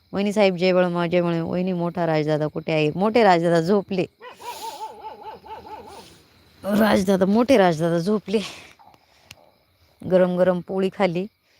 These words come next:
सार भात खाल्ला आणि झोपायला गेले ते. त्यांची एक तास झालाय झोप चालू असन. गणपत दादा, मनीषा ताई, जय मल्हार, जय बाळूमामा. कशा आहात ताई? मी मस्त. तुम्ही कशा आहे छाया ताई?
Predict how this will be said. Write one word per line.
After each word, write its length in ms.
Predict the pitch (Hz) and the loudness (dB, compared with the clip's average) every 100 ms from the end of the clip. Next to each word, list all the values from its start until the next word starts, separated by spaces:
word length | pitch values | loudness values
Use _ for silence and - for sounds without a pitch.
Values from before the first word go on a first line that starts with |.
| _ _ _ - | _ _ _ -8
सार 240 | - 175 | -2 2
भात 160 | 170 170 - | 2 2 -4
खाल्ला 300 | 175 165 165 | -6 -2 -2
आणि 240 | 160 156 | -2 -4
झोपायला 480 | 156 180 165 156 156 | -2 -2 -2 -4 -2
गेले 260 | 175 170 143 | -2 -2 -4
ते. 160 | 131 - _ | -10 -14 _
त्यांची 320 | 190 180 185 | -6 -4 -2
एक 80 | 170 - | -4 -4
तास 220 | 180 165 180 | -6 -4 0
झालाय 240 | 196 160 | 2 2
झोप 280 | 151 165 453 | 0 -4 -4
चालू 200 | 147 143 | -4 -2
असन. 280 | 151 - 156 - _ - - _ _ _ _ _ _ - | -4 -4 -10 -12 _ -20 -20 _ _ _ _ _ _ -8
गणपत 400 | 180 185 208 175 | -4 -2 -4 0
दादा, 280 | 175 165 180 | 2 2 0
मनीषा 380 | 175 180 185 196 | -2 -4 -2 -4
ताई, 440 | - 175 180 196 202 _ _ _ _ _ _ _ _ _ _ _ _ _ _ _ _ _ _ _ _ _ _ _ _ _ _ _ _ _ 185 | -4 -4 -4 -4 -6 _ _ _ _ _ _ _ _ _ _ _ _ _ _ _ _ _ _ _ _ _ _ _ _ _ _ _ _ _ -18
जय 340 | 170 175 175 | -2 0 2
मल्हार, 400 | 180 180 170 156 - 156 165 | 0 0 0 -2 -4 -6 0
जय 120 | 165 | 2
बाळूमामा. 400 | 160 151 151 156 - | 2 -2 -6 -10 -10
कशा 200 | 185 - | -8 0
आहात 100 | 180 - | 0 0
ताई? 100 | 175 | 0
मी 140 | 180 196 | 0 0
मस्त. 300 | 226 220 185 | 0 0 -4
तुम्ही 240 | 202 208 | -4 0
कशा 180 | 214 214 | 2 2
आहे 80 | 170 | 2
छाया 160 | 180 165 | 2 2
ताई? 200 | 151 | 0